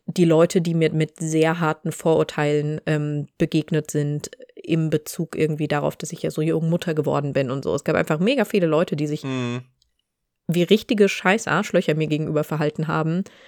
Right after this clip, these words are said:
Speaker 1: weil sie mich einfach so heftig mit Vorurteilen diesbezüglich konfrontiert haben und mir jegliche Kompetenz und Selbstständigkeit abgesprochen haben. Und, ähm, auch jetzt so klar irgendwie als, ähm,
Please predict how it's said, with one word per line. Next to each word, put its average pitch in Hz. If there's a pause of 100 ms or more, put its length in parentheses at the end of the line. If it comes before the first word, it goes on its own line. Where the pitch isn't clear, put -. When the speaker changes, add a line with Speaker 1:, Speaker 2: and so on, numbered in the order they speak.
(120)
Speaker 1:
weil 160
sie 175
mich 175
einfach 170
so 180
heftig 190
mit 175
Vorurteilen 165
diesbezüglich -
konfrontiert 156
haben 160
und 156
mir 156
jegliche 175 (960)
Kompetenz 175
und 160
Selbstständigkeit 156
abgesprochen -
haben. 156
Und, 160
ähm, 160
auch 165
jetzt 185
so 175
klar 214
irgendwie 175
als, 170 (600)
ähm, 170